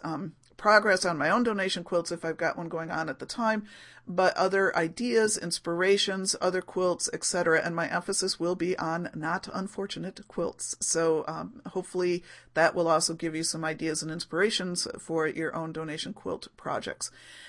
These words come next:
And then Fridays, uh, will be Food Fridays, and this is gonna be recipes. And this is because I myself am, as always, trying to eat healthier, um, live healthier, do healthier things. And I love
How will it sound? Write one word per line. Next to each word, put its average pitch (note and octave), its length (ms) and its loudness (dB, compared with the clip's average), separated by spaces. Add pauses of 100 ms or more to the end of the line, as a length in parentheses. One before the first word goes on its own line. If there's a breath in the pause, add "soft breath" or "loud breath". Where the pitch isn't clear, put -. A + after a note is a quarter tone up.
(120 loud breath)
And A3+ 140 2
then B3 140 4
Fridays, B3 680 6
uh, F3+ 300 2
will F3+ 200 2
be E3 160 -4
Food G3 480 -2
Fridays, C#3 640 0
and E3 140 -4
this E3+ 120 -2
is F3+ 80 -6
gonna F3+ 160 -6
be E3 100 0
recipes. D#3+ 580 -2
And E3+ 140 -4
this G3+ 160 0
is G#3 100 -2
because E3+ 580 0
I F3 180 4
myself F#3 600 0
am, D3+ 400 -4 (120)
as D3+ 240 -4
always, C4+ 500 0
trying G3+ 420 -4
to G3+ 260 -8
eat F#3 260 -10
healthier, E3+ 480 -2 (380 loud breath)
um, D#3 340 -6 (160)
live E3 340 -4
healthier, D#3 440 -4
do E3 220 -6
healthier D#3 440 -6
things. D3+ 480 -6 (500 loud breath)
And E3+ 480 2
I D#3+ 120 6
love F3+ 600 2